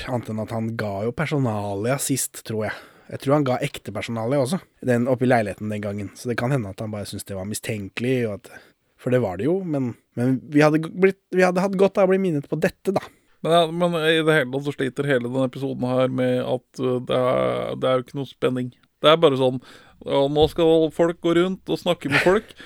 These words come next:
Speaker 2: <laughs> til man kommer til slutten hvor det nøstes opp.
Speaker 1: Nei, men folk skal gå rundt, og så treffer de tilfeldigvis de folkene de trenger å snakke med, og så skal de snakke med folk. Det er det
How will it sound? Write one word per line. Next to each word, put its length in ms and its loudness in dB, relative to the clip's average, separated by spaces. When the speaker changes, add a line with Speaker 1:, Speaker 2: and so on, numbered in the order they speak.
Speaker 2:
<laughs> 260 -20
til 260 4
man 240 2
kommer 160 -2
til 140 -2
slutten 400 -2
hvor 160 0
det 80 0
nøstes 320 -6
opp. 160 -16
Speaker 1:
Nei, 320 -2
men 100 0
folk 300 4
skal 240 -4
gå 320 4
rundt, 300 0
og 40 -10
så 140 -8
treffer 320 -6
de 80 -2
tilfeldigvis 800 -2
de 100 -4
folkene 460 -6
de 80 -4
trenger 240 -8
å 80 -8
snakke 260 -8
med, 140 -2
og 80 -4
så 160 -4
skal 160 -2
de 80 -2
snakke 220 -6
med 80 -12
folk. 180 -14
Det 140 -8
er 80 -10
det 200 -2